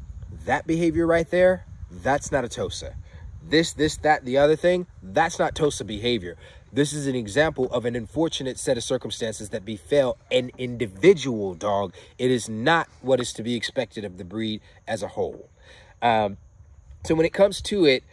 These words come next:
uh, I, I think it's super important that you share, share, share, share, share, even more than liking and subscribing, which would be awesome.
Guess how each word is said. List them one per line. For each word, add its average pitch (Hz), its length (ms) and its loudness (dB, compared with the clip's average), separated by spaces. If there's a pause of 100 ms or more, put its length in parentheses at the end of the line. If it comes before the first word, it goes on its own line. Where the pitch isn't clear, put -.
(300)
uh, 123 240 8
I, 131 160 -2
I 139 120 4
think 165 200 0
it's 147 140 -4
super 180 480 0
important 139 500 2
that 123 200 -4
you 113 60 -12
share, 175 460 2
share, 160 280 0
share, 147 260 -2
share, 139 240 -4
share, 131 400 2 (280)
even 262 280 2
more 226 280 8
than 165 200 2
liking 165 400 -2
and 135 120 -2
subscribing, 127 800 2
which 120 300 -2
would 127 100 -6
be 127 220 -8
awesome. 156 560 0